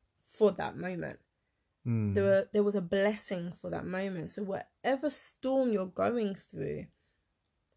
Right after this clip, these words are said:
Speaker 1: hold on to God. And instead of looking at the difficulties, look at the
Speaker 2: Mm.
Speaker 1: blessings that he has for you in that storm. Look at the lessons that there are to learn in that storm.
Speaker 2: But you know what also?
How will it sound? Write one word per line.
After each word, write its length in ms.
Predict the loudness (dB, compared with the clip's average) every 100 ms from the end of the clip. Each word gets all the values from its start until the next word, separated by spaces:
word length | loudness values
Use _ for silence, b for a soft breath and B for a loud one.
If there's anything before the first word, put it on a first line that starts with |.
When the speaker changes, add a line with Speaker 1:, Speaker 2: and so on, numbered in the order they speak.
| _ _
Speaker 1:
hold 240 | 0 0
on 140 | 2 -2
to 120 | -4
God. 280 | 0 0 0
And 140 | -2
instead 240 | -2 0
of 140 | -2 -4 _ _
looking 540 | 0 2 2 0 -2 -2
at 240 | -4 -8 -14 _ _ _ _ _ _
the 80 | -4
difficulties, 1120 | -2 -2 -4 -6 -6 -8 -8 -6 -6 -6 -16 _ _ _ _ -4
look 220 | 0 2
at 140 | 2 2
the 60 |
Speaker 2:
Mm. 100 | 0
Speaker 1:
blessings 420 | 0 0 -2 -6
that 160 | -4 -6
he 120 | -6
has 320 | -4 -4 -4
for 160 | -6 -10
you 200 | -6 -6
in 200 | -6 -6
that 180 | -6 -8
storm. 460 | -4 -2 0 -2
Look 160 | -6 -6
at 80 | -2
the 80 | 0
lessons 480 | 0 -2 -4 -6
that 140 | -6 -4
there 200 | -4 -2
are 140 | -4
to 160 | -8 -10
learn 560 | -6 -6 -6 -6 -8 _ _ _ _ _ _ -8
in 140 | -4
that 140 | -4 -4
storm. 460 | -6 -4 -4 -8 -12 _ _ _ _ _ _ 2
Speaker 2:
But 60 | 4
you 120 | 6
know 160 | 6 6
what 100 | 6
also? 520 | 2 0 0 0